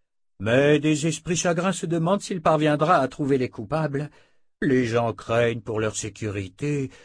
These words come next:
et ils voudraient que la question soit réglée au plus vite. » « C'est exact », approuva Bertrand. « Et plus que quiconque, ma femme et moi désirons que nos concitoyens retrouvent la paix de l'esprit. » « Oui »,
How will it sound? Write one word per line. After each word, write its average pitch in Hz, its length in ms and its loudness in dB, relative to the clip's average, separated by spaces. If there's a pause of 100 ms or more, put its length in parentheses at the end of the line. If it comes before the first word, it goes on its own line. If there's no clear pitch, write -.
(140)
et 180 120 4
ils 135 140 0
voudraient 117 400 -2
que 127 120 -12
la 110 120 -8
question 156 400 -4
soit 147 200 0
réglée 135 300 2
au 127 100 2
plus 113 180 -10
vite. » « - 440 -8 (760)
C'est 104 220 -6
exact », 101 680 -2 (600)
approuva 98 420 -4
Bertrand. « 87 520 -10 (1300)
Et 131 320 4
plus 120 420 0
que 117 180 -4
quiconque, 117 800 -2
ma 113 220 0
femme 120 320 -4
et 117 80 -2
moi 120 220 0
désirons 107 580 -4
que - 120 -8
nos 104 160 -4
concitoyens 110 680 -4
retrouvent 101 540 -6
la 98 160 0
paix 110 220 -4
de 98 100 -4
l'esprit. » « 90 720 -10 (920)
Oui », 120 880 2